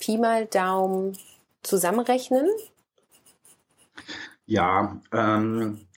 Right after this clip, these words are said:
Speaker 2: mal so, mal so. Ähm, je nachdem, wie mein Arbeitspensum gerade ist, ähm, w-,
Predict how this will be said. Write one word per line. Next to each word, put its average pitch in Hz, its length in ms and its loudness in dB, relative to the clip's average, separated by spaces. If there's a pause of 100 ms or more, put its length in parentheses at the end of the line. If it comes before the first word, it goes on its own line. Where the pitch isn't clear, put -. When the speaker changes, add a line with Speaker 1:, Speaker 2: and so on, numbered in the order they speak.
(140)
Speaker 2:
mal 113 320 2
so, 123 160 2
mal 110 280 0
so. 104 380 -2
Ähm, 107 400 0 (480)
je 117 360 -2
nachdem, 143 360 0
wie 127 100 0
mein 123 240 2
Arbeitspensum 123 760 0
gerade 110 340 -2
ist, - 480 -4 (320)
ähm, 107 840 -2 (880)
w-, 98 260 -2